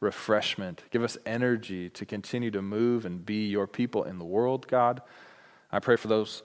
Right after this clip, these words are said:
of, uh, uh, of my friends who are listening who, who might not know you or might not be connecting with you right now, God. May this be a time of connection for them where they come and hear of your goodness and hear of who you are, God, that may it just be refreshing and stir their affections for you.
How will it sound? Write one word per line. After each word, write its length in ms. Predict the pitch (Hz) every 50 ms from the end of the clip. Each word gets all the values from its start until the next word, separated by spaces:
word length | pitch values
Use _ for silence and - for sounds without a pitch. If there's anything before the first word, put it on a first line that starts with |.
| - -
of, 260 | 110 104 101 - - -
uh, 140 | - 104 104
uh, 240 | - - 107 104 - -
of 160 | - 107 98
my 140 | 104 101 98
friends 400 | - - 120 117 120 117 - -
who 80 | 110
are 100 | 98 95
listening 480 | 98 107 110 - - 120 120 117 113 113
who, 200 | 107 98 87 73
who 120 | 98 104
might 240 | 101 110 113 120 131
not 180 | 127 117 110 101
know 240 | 98 101 107 117 127
you 280 | 127 127 131 127 123 104
or 80 | 92
might 200 | 92 95 113 110
not 160 | 101 107 -
be 100 | - 95
connecting 560 | - - - 92 92 104 110 - - 113 101 98
with 180 | 92 - -
you 140 | 101 95 92
right 160 | 92 87 85
now, 160 | 90 92 90
God. 240 | 85 - 82 82 85
May 140 | 101 110 120
this 160 | 139 143 -
be 140 | - 151 135
a 40 | 110
time 260 | - - 107 101 98
of 140 | 92 - -
connection 580 | - 90 85 92 101 - - - - 104 101
for 160 | 98 - 104 98
them 300 | 98 95 95 95 95 82
where 100 | 80 85
they 160 | 98 98 101
come 460 | - - - 107 95 95 98 98 95 - - - - - - - - - _ _ _ _ -
and 120 | 107 104
hear 440 | 107 - - - 131 127 131 127 120
of 180 | - - 98 95
your 120 | 92 87
goodness 600 | 87 101 107 113 107 107 107 107 107 - - -
and 100 | 73 78
hear 540 | - - - 110 110 107 104 98 98 98 -
of 120 | - 98 -
who 120 | - 113
you 220 | 104 92 92 87 - -
are, 320 | 113 107 104 101 101 101 92
God, 300 | - 92 92 90 90 82
that 100 | 73 92
may 120 | 101 107
it 40 | 107
just 260 | - 117 - - -
be 120 | - 95
refreshing 640 | 90 85 - - - 104 101 101 - - - 95 90
and 100 | 87 82
stir 640 | - - - - - - 120 117 117 117 113 107 98
their 180 | 101 92 90
affections 580 | 85 - - 104 101 - - - 104 98 90 -
for 140 | - - 85
you. 280 | 85 80 73 76 78